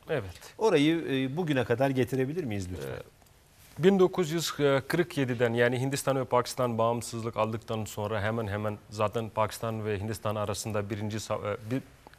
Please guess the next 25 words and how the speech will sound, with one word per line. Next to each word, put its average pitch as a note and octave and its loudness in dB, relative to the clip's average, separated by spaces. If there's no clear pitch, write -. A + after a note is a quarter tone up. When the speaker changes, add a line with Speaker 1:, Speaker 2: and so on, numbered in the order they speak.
Speaker 1:
yani A2 0
savaş A2 4
başladı. A2 -4
Speaker 2:
Hı B2 -6
hı. G#2+ -4
Speaker 1:
Yani G#2 -4
Pakistan - 2
Hindistan'daki G#2+ -2
birinci G#2+ 0
savaş. A2+ -4
E, A#2+ 4
bu D#3 2
savaşta D3+ 6
birleş-, C3+ 4
zaten B2+ 4
Keşmir C3+ 6
üzerinde G2+ 0
başladı. A2 -2
Bu C#3 -10
Speaker 2:
Tabii. D#3+ 0
Speaker 1:
savaşla C3+ 6
da A#2+ 2
Birleşmiş B2+ -2
Milletler'in A2+ 0
arabuluculuğunda A2 4